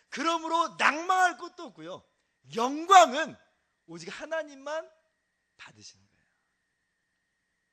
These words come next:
그러니까 이 중세 이런 사고방식, 이 팽배에 있었는데,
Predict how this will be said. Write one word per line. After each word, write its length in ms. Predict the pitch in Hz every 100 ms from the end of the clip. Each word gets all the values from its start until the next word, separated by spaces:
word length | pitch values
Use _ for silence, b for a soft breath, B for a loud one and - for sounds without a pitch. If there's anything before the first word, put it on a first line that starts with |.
| _ _ _ _ _ _ _ _ b b b b b _ _ _
그러니까 520 | - 180 320 302 262
이 260 | 262 185 196
중세 600 | - 160 185 196 220 175
이런 440 | 127 143 190 151 101
사고방식, 640 | - 208 196 160 139 - _ _ _ _
이 200 | 110 101 _ _
팽배에 540 | - 269 262 247 202
있었는데, 440 | 117 - 98 98